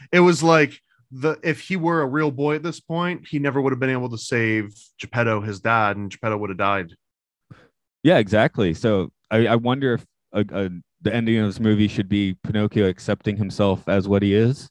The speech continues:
Speaker 2: I don't know. <laughs>
Speaker 1: <laughs> I mean, if, if you wanted to go beat for beat and, and,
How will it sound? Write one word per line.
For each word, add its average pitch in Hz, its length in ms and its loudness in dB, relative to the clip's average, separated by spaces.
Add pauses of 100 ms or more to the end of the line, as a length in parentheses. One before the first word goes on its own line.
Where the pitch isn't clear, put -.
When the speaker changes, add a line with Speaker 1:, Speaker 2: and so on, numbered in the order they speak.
(100)
Speaker 2:
I 92 120 -6
don't 117 120 -2
know. 98 240 -2 (120)
<laughs> - 80 -20 (100)
Speaker 1:
<laughs> 175 600 -2 (1200)
I 185 80 8
mean, 196 200 8
if, 180 120 4 (260)
if 147 160 0
you 185 120 2
wanted 208 260 4
to 170 100 2
go 160 280 2
beat 151 280 0
for 147 160 -6
beat 123 440 -6
and, 123 460 -4 (440)
and, 120 340 -2